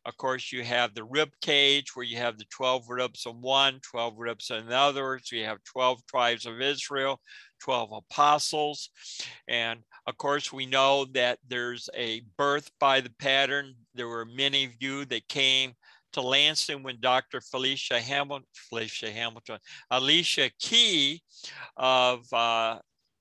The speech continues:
Southside Chicago did a three-day lecture of birth by the pattern. And it's still on the Lansing site for those of you that would be interested in knowing something more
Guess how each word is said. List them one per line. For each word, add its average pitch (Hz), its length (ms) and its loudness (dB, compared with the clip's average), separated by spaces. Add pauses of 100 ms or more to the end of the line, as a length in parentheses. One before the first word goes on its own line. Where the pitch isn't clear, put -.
Southside 147 720 4
Chicago 156 720 2
did 131 280 -2
a 127 120 0
three-day 147 720 0
lecture 139 580 0
of 117 300 -4
birth 147 400 0
by 139 640 4
the 123 140 -2 (200)
pattern. 160 640 2 (800)
And 131 300 2
it's 135 160 0
still 160 540 2
on 143 220 2
the 131 100 -2
Lansing 139 640 -2
site 139 420 2
for - 160 -10
those 131 400 -2
of 120 140 -10
you 131 240 -4
that 120 220 0
would 123 260 -10
be 123 140 -6
interested 139 880 -2
in 123 220 -6
knowing 131 400 -4
something 131 580 -4
more 139 460 0